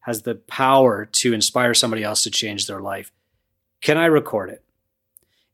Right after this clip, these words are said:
And she was flattered. Maybe she was a little bit embarrassed, but she said, "Okay." So I pulled out my phone, I hit record, and I said, "Tell me your story again." And she was a little more succinct this time,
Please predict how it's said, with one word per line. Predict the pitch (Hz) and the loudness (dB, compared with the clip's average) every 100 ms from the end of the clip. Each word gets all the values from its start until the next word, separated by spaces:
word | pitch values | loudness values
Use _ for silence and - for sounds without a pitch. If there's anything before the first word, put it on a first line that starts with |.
| _ | _
And | 156 160 | 0 2
she | - 220 | 4 4
was | 262 269 | 4 2
flattered. | - 180 180 202 196 - _ | 2 4 4 0 -4 -12 _
Maybe | 147 147 175 | 2 4 6
she | - | 6
was | 175 147 | 4 4
a | |
little | 143 135 | 4 4
bit | 131 127 | 4 2
embarrassed, | 117 117 117 120 - | 2 2 2 2 -2
but | - | -2
she | - 127 | -2 0
said, | - 131 | 2 2
"Okay." | 123 - 90 - _ _ _ _ _ _ | 0 -4 -14 -16 _ _ _ _ _ _
So | - | -8
I | 117 | -8
pulled | - 196 | -2 2
out | 196 | 2
my | 147 | 2
phone, | 127 127 123 | 0 -2 -2
I | 113 | -2
hit | 101 160 | -4 -4
record, | 143 - 120 117 | -4 -6 -2 -2
and | 110 | -2
I | 104 | -2
said, | - 101 101 - _ _ _ _ | -2 -4 -8 -16 _ _ _ _
"Tell | - 233 | 0 2
me | 254 | 4
your | 180 | 4
story | - 139 131 120 | 2 2 0 0
again." | 95 90 95 - - _ _ _ _ _ - _ - | -4 -8 -10 -10 -14 _ _ _ _ _ -20 _ -2
And | 196 | 2
she | 196 | 6
was | 196 | 6
a | 180 | 8
little | 175 196 | 8 8
more | 180 165 | 6 4
succinct | - 143 127 131 | 2 2 2 0
this | 131 120 | 0 0
time, | - 113 113 156 | 0 -2 -4 -8